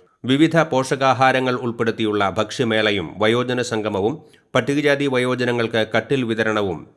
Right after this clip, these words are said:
വികസന സദസ്സിന്റെ ഭാഗമായി നടത്തി. ഗ്രാമപഞ്ചായത്തിന്റെ വിവിധ വാർഡുകളിൽ നിന്നായി തിങ്ങി നിറഞ്ഞ സദസ്സാണ്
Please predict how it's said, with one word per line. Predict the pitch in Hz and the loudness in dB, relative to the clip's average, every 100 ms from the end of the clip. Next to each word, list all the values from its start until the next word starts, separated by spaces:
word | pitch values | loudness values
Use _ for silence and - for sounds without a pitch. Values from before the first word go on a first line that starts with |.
| _ - | _ -2
വികസന | 117 127 139 | 0 0 -2
സദസ്സിന്റെ | 127 120 117 117 110 | -2 -2 -4 -2 -2
ഭാഗമായി | 98 107 107 107 101 92 82 | 0 0 0 0 -2 -2 -4
നടത്തി. | 90 101 85 90 - _ _ _ _ - | -4 -4 -4 -10 -14 _ _ _ _ 2
ഗ്രാമപഞ്ചായത്തിന്റെ | 127 151 156 156 151 147 151 139 | 4 4 2 4 4 4 2 0
വിവിധ | 127 139 135 | 0 -2 -2
വാർഡുകളിൽ | 123 117 123 131 131 120 | 2 0 0 -2 0 0
നിന്നായി | 110 101 95 92 85 | 0 0 0 -2 -2
തിങ്ങി | 123 135 | 0 0
നിറഞ്ഞ | 123 117 117 | 0 0 -2
സദസ്സാണ് | 110 107 107 - 95 87 | -4 -4 -4 0 0 -2